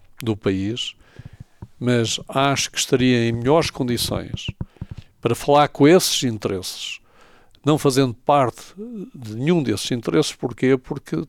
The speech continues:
todos eles, eh, ver-me, eh, iriam ver a minha posição como uma posição muito mais equilibrada e com diálogo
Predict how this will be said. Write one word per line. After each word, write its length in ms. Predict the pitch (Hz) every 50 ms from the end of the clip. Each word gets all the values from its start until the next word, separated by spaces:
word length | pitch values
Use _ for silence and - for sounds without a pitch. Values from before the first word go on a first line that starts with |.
| _
todos 300 | - 175 170 151 127 117
eles, 260 | 127 143 151 143 131
eh, 840 | 117 123 143 - - - 57 - 120 117 - - - - - - - 131
ver-me, 560 | 104 117 135 127 131 131 131 123 123 127 127
eh, 260 | - 151 123 110 107 - - - - - - - - - -
iriam 440 | - 117 120 139 160 160 139 123 113
ver 360 | 110 127 156 156 135 107 92
a 80 | 95 98
minha 180 | 110 113 113
posição 560 | 110 - - 127 113 - - 135 127 135 156 151 - - - - - - - _ _ _ _
como 200 | - - 135 135
uma 60 | 135
posição 320 | 117 - - 117 - 143 131
muito 300 | 127 135 135 113 - 123
mais 240 | 117 117 110 101
equilibrada 560 | 101 101 - - 104 107 95 - - 92 - - - - _ - _ _ _ _ - - - - - - - _ _ _ _ -
e 280 | - 117 117 117 117 110
com 280 | - - 131 123 127
diálogo 720 | 113 113 113 113 110 117 113 110 107 113 123 117 113 -